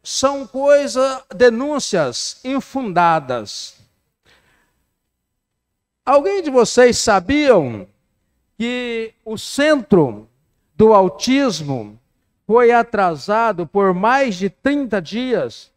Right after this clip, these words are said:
por uma denúncia no Ministério Público? Vou perguntar ao companheiro Edmar Capicho, que é um dos autores desse projeto do autismo. Você sabia disso, companheiro? Que a,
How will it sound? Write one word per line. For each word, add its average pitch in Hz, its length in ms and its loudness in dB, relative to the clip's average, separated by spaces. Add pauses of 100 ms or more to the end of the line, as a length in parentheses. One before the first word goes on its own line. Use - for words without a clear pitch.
(260)
por 220 220 6
uma 247 280 -2
denúncia 220 880 -4 (260)
no 196 120 2
Ministério 185 640 0
Público? 190 680 -4 (320)
Vou 254 140 4
perguntar 262 680 2
ao 220 160 2
companheiro 226 800 0 (280)
Edmar 202 520 0
Capicho, 208 520 -2
que 220 120 -6
é 220 100 0
um 220 160 -6
dos 196 180 -4
autores 202 720 0 (300)
desse 185 300 0
projeto 185 640 0
do 160 120 -4
autismo. 170 480 0
Você 269 200 -2
sabia 226 380 2
disso, 254 280 -4
companheiro? 147 640 -2 (440)
Que 226 460 2 (300)
a, 185 520 2